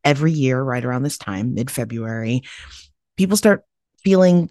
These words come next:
just a bit caught off guard by how far behind they already feel <laughs> so early in the year.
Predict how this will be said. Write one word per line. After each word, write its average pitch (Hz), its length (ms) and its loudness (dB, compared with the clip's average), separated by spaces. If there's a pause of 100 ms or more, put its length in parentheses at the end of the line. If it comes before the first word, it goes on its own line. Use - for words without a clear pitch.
just 254 460 -2
a 285 40 0
bit 233 260 2
caught 175 260 -2
off 170 180 0
guard 127 460 -6 (320)
by 135 600 -4 (480)
how 160 280 0
far 156 300 -4
behind 135 340 -2
they 120 120 -2
already 117 340 -6
feel - 340 -12
<laughs> - 20 -20
so - 240 -4 (280)
early 135 260 0
in 131 160 -2
the 123 80 -2
year. 113 300 -8